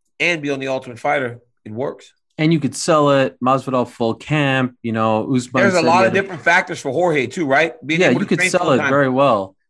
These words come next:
Speaker 1: Having the
Speaker 2: Um,
Speaker 1: great coaches over at American Top Team, the wrestling coaches, he's been training with Bo Nickal more now. So it's like, there are a lot of things that you can sell about this fight. And Jorge Masvidal is, is,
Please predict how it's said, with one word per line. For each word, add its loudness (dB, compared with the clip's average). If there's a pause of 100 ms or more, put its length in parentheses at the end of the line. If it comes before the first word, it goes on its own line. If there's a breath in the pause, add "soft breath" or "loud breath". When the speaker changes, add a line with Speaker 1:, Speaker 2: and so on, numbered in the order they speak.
Speaker 1:
Having 0
the 0
Speaker 2:
Um, -8
Speaker 1:
great -4
coaches -4
over 0
at 2
American -4
Top -2
Team, -8
the -2
wrestling 0
coaches, -6 (260 soft breath)
he's -8
been -4
training -2
with -4
Bo 0
Nickal -4
more -6
now. -10
So -10
it's -6
like, -2 (200 loud breath)
there -8
are -4
a -4
lot 2
of -2
things -4
that -2
you -8
can -10
sell 2
about 0
this -12
fight. -2
And -4 (720)
Jorge 2
Masvidal 2
is, -6
is, -8